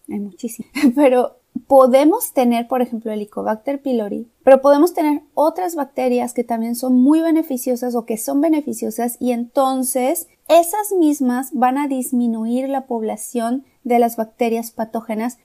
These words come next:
para que podamos estar en esto que se llama la simbiosis, que todo fluya, que todo esté en armonía, que tengamos una población de bacterias, virus, eh, adecuada.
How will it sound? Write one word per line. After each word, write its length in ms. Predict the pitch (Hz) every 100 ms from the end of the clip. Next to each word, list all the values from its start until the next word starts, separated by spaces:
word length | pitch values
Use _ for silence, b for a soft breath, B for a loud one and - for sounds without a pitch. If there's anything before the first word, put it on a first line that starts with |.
| -
para 200 | 262 254
que 100 | 254
podamos 420 | 254 254 254 285
estar 360 | 285 - 247 240
en 180 | 254 233
esto 280 | 233 254
que 100 | 254
se 140 | 233 214
llama 420 | 214 220 240 247 _ -
la 220 | 226 208
simbiosis, 1000 | - 226 214 208 208 226 214 214 196 -
que 140 | 202
todo 640 | - - 254 277 302 330 339
fluya, 680 | - 302 269 277 240 190 190 _
que 120 | - 233
todo 480 | 247 269 285 294 -
esté 460 | 233 226 254 247
en 180 | 254 240
armonía, 800 | 226 220 214 208 214 240 208 202 _ - 220
que 100 | 233
tengamos 440 | 240 233 240 277
una 220 | 302 294 294
población 580 | 233 220 220 247 226
de 100 | 240
bacterias, 640 | 247 233 - 254 254 247 220
virus, 440 | 214 220 233 233 _ -
eh, 260 | 233 240 _ -
adecuada. 800 | 247 226 226 226 220 202 180